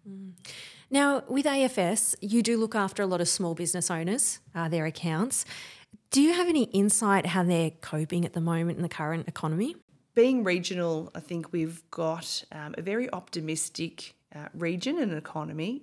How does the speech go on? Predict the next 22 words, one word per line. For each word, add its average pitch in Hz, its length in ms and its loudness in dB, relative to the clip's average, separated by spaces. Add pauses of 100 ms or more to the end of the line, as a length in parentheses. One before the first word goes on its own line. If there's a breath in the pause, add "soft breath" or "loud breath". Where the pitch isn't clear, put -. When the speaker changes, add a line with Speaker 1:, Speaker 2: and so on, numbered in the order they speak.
Speaker 2:
but, - 420 0 (460 loud breath)
um, 175 240 2
there 190 140 2
really 208 540 2
is 160 440 -2
a 160 60 -6
certain, 151 920 -4 (160)
um, 151 580 -8 (400)
uneasiness 180 960 0
at 160 140 -6
the 165 100 -4
moment, 143 480 -6
particularly 160 580 -6
around 147 640 -6 (360 loud breath)
interest 185 440 0
rates 151 340 -8
and 160 180 -4
the 160 60 -2 (100)
increased 180 380 -2
cost 160 300 -6
of 160 100 -6
living, 156 420 -8